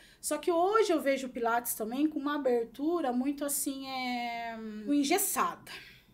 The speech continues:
É, "Ai, vamos alongar primeiro, depois eu ensino você a fazer isso, você fazer aquilo."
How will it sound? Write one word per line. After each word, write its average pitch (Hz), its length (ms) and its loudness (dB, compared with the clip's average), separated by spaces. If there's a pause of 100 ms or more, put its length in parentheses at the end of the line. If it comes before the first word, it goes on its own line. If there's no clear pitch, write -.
(320)
É, 185 360 -10
"Ai, 254 180 0
vamos 294 220 2
alongar 254 360 2
primeiro, 208 560 -4
depois 233 360 -2
eu 294 80 0
ensino 247 280 0
você 208 220 -8
a 196 60 -8
fazer 185 240 -8
isso, 208 400 -8
você 196 200 -10
fazer 185 220 -10
aquilo." 226 420 -10